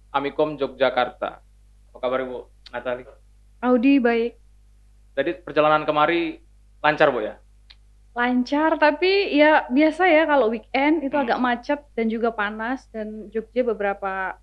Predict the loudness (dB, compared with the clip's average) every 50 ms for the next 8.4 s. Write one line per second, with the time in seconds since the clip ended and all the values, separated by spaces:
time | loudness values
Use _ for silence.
0 | _ _ -16 -6 -6 -4 -6 -4 -6 -6 -6 -4 -4 -6 -6 -6 -6 -6 -4 -6
1 | -8 -12 _ _ _ _ _ -20 _ _ _ -6 -4 -4 -4 -2 -2 0 0 0
2 | 0 0 0 0 0 0 0 0 -2 -4 -4 -2 -2 -2 -4 -4 -4 -4 -4 -6
3 | -8 -10 -14 -20 -20 -20 -20 -20 -20 -20 -14 -8 -4 -4 -2 0 0 0 0 0
4 | 0 0 -2 -2 -4 -6 -6 -6 -4 -4 -2 0 2 2 2 2 2 0 -2 -4
5 | 0 0 0 0 0 -8 _ _ _ _ _ _ _ _ _ _ -10 -6 0 0
6 | 0 0 -2 -8 -16 _ _ _ _ _ -18 -16 -14 -14 -12 -12 -10 -8 -8 -10
7 | -10 -12 -14 -16 -18 _ _ _ -20 -16 -4 0 4 6 6 6 6 6 6 10
8 | 10 10 10 10 12 10 10 10